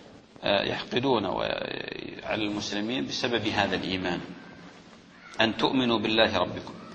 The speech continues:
إن كنتم خرجتم جهادا في سبيلي وابتغاء مرضاتي". يعني إن كنتم أيها المؤمنون صادقون حينما خرجتم مجاهدين في سبيل الله جل وعلا،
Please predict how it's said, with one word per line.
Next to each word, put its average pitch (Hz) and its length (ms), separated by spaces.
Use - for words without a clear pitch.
إن 151 220
كنتم 156 480
خرجتم 131 560
جهادا 117 560
في 107 200
سبيلي 113 640
وابتغاء 113 640
مرضاتي". 98 520
يعني 101 280
إن 110 100
كنتم 117 400
أيها 110 260
المؤمنون 107 480
صادقون 110 680
حينما 107 440
خرجتم 117 480
مجاهدين 110 600
في 110 120
سبيل 101 360
الله 101 340
جل 98 300
وعلا، 98 300